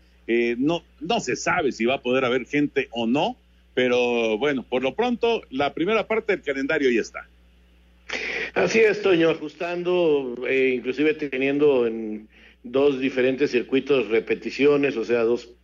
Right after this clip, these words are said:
Speaker 2: carreras en un mismo circuito, en diferente fecha, eh, acomodando las fe-, los días y, eh, tratando de, de recuperar lo más posible, ¿no? Eh, tampoco sé si va a haber público, no sé si ustedes dos sepan algo,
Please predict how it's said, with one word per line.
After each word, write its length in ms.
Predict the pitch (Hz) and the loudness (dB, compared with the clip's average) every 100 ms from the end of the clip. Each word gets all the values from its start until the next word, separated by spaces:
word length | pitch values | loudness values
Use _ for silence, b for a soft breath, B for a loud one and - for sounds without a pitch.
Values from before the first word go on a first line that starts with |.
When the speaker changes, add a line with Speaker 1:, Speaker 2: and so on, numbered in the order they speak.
| _ | _
Speaker 2:
carreras 500 | - 110 120 120 107 - B B | -4 0 2 2 -2 -8 B B
en 160 | 104 117 | -6 -2
un 80 | 123 | 0
mismo 240 | 127 123 | 2 0
circuito, 760 | 113 107 - 139 139 139 131 - B B - | 0 -4 -2 0 2 0 0 -6 B B -10
en 100 | 113 | -8
diferente 480 | 107 110 117 117 98 | -2 2 2 0 -2
fecha, 500 | 127 139 143 143 B B B | 0 0 -2 -4 B B B
eh, 440 | - 127 123 123 127 | 0 4 6 6 4
acomodando 680 | 117 127 123 127 139 139 127 | 2 0 2 2 2 2 2
las 200 | 117 - | 2 0
fe-, 580 | 143 147 139 120 117 113 120 117 117 | 2 4 4 4 2 0 0 -2 -2
los 220 | 120 110 | -2 2
días 480 | 151 160 151 - - b b b - | 4 4 2 -2 -16 b b b -20
y, 340 | - 131 120 127 | -10 -8 -2 -2
eh, 60 | |
tratando 520 | 127 123 143 147 160 | 0 -2 0 2 4
de, 220 | 151 131 - _ _ _ _ _ _ - | 4 4 0 _ _ _ _ _ _ -10
de 180 | 87 135 | -4 0
recuperar 500 | 131 120 131 139 165 | -2 -2 0 2 4
lo 140 | 175 | 4
más 180 | 143 151 | 4 0
posible, 480 | - 175 214 247 196 | -2 -4 -2 0 2
¿no? 160 | 185 - B B B _ | 0 -4 B B B _
Eh, 300 | 135 135 139 - | 2 4 2 0
tampoco 500 | - 135 156 160 165 | -4 -2 0 2 2
sé 220 | 151 160 | 2 2
si 100 | 147 | 2
va 120 | 135 139 | 0 2
a 40 | |
haber 220 | 135 127 | 2 0
público, 480 | 139 151 175 - 147 | -2 0 0 2 2
no 140 | 123 127 | 2 0
sé 160 | 131 | 0
si 100 | 123 | -4
ustedes 380 | - 127 123 117 | -4 2 4 4
dos 180 | 123 120 | 0 0
sepan 340 | 120 - 110 | -2 -2 -4
algo, 360 | 123 135 147 | 0 0 2